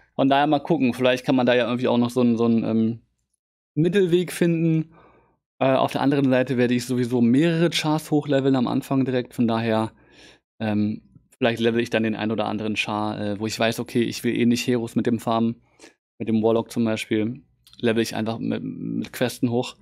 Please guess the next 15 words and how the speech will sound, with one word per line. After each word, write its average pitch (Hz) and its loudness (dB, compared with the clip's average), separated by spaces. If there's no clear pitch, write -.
Aber 240 2
mal 175 2
gucken, 127 0
aber 123 4
lasst 131 2
euch 139 -2
auf 127 -4
jeden 139 2
Fall, 120 2
ähm, 113 -4
nicht 165 0
in 170 2
die 147 2
Dungeon-Level-Meter 127 2
reindrängen, 120 0